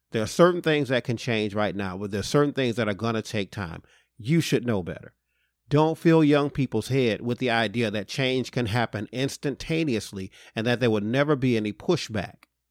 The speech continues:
from the other side and that they won't have to fight for it. And again, not fight by burning down your city. There's gonna have to be a different kind of fight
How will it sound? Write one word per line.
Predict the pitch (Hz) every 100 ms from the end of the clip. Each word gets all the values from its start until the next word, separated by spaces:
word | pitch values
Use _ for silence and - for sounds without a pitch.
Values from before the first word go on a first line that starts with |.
| _ _ _ _ _ _
from | - 127 117
the | 117
other | 110 104
side | - 147 95 - - _ _ _ _ _ _ -
and | 113
that | 117
they | 131
won't | 143 147 120
have | 135 -
to | 117
fight | - 180 185 -
for | - 139 92 82
it. | - _ _ _ _ _ _ _ _ _ _ _ _
And | 123 120
again, | 110 165 131 113
not | 160 175
fight | - 180 165 120
by | 127 120 -
burning | 107 143 156 151
down | 139 139 135
your | 113
city. | - 185 131 101
There's | 131 165
gonna | 165 147
have | 170 -
to | 131
be | 143
a | 117
different | 95 160 170 117 -
kind | - 110 110
of | 139
fight | - 139 139